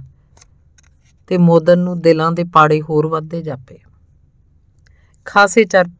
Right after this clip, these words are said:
ਚਿਰ ਪਿੱਛੋਂ ਛੋਟਾ ਚਾਹ ਵੀ ਲਿਆਇਆ। ਉਹਨਾਂ ਨੇ ਪੀਤੀ ਵੀ। ਰੁਲਦੂ ਨੇ ਉਰਲੀਆਂ ਪਰਲੀਆਂ ਵੀ ਮਾਰੀਆਂ, ਪਰ ਛੋਟੇ ਨੇ ਕੋਈ ਗੰਭੀਰ ਗੱਲ ਨਾ ਛੇੜੀ, ਨਾ ਮੋਦਨ ਨੇ ਕੀਤੀ। ਆਥਣ ਦੀ ਰੋਟੀ ਘਰੇ ਖਾਣ ਲਈ ਕਹਿ ਕੇ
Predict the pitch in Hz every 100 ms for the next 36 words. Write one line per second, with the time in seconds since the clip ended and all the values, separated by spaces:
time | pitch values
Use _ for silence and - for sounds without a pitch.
0 | _ - 196 180 180 175 - 175 175 180
1 | 175 175 175 160 175 202 180 160 156 156
2 | _ _ _ _ _ 208 190 202 208 -
3 | 180 175 165 147 135 135 _ _ _ -
4 | _ _ _ _ _ _ _ _ _ _
5 | - 185 185 180 190 190 180 175 175 170
6 | 165 165 165 165 160 156 156 151 151 -
7 | _ _ _ 190 185 - 175 185 180 175
8 | 185 175 180 175 151 151 156 143 131 127
9 | 147 101 73 _ _ _ _ _ _ _
10 | _ _ _ _ _ _ _ _ _ 190
11 | 185 196 185 170 156 151 151 147 151 -
12 | 156 - _ _ 175 175 - 202 202 196
13 | 180 185 196 - 202 156 151 175 165 165
14 | 170 175 175 175 185 151 127